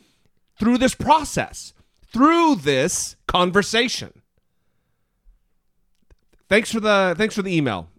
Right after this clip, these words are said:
Renya. Uh, it's inexplicable to me. It, the world, listen,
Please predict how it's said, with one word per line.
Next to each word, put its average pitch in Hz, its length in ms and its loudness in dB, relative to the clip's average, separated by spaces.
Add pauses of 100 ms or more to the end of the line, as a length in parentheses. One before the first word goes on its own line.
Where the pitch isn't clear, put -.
Renya. 104 380 -6 (140)
Uh, 131 180 -2
it's - 400 -10 (2000)
inexplicable 180 580 -2
to 98 60 -6
me. 82 240 -14 (800)
It, 180 180 -8
the 170 80 2
world, 220 460 2
listen, 139 400 -6